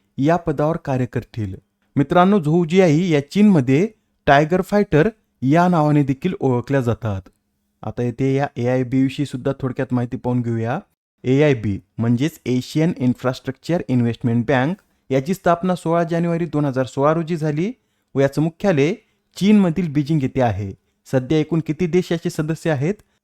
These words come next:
तर एकशे दहा देश हे या देशाचे सदस्य आहेत व या एआयबी मध्ये प्रमुख देशांचा मतदानाचा वाटा सुद्धा लक्षात ठेवा. यामध्ये चीनचा मतदानामधील वाटा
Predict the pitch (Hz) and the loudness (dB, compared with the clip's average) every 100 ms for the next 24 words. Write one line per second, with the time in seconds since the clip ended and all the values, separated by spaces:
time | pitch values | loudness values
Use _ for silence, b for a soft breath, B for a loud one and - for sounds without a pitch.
0 | - 180 139 139 - 165 180 196 139 151 | 0 2 2 -2 -2 -2 0 0 2 0
1 | 214 _ _ 151 147 160 139 131 135 156 | -2 _ _ -2 0 0 -2 -6 -4 -4
2 | - 123 120 - 123 95 98 - _ _ | -6 -4 -4 -2 -2 -2 -6 -12 _ _
3 | _ 135 160 180 - 139 147 156 196 156 | _ 0 2 2 2 0 2 0 0 0
4 | 113 175 - 143 165 156 151 - 143 - | 0 -4 0 2 2 0 -4 -2 -2 0
5 | 147 135 123 139 135 135 123 127 127 131 | 0 0 -2 -2 -2 -2 -2 -4 -8 -6
6 | 151 147 - 151 - 143 170 - _ - | -6 -6 -6 -6 -4 -4 -4 -8 _ 0
7 | 160 180 180 196 - 175 180 170 190 170 | 2 2 2 -2 -2 0 0 2 0 0
8 | 151 165 160 143 156 160 - 127 | 0 0 0 -2 -2 -2 0 -2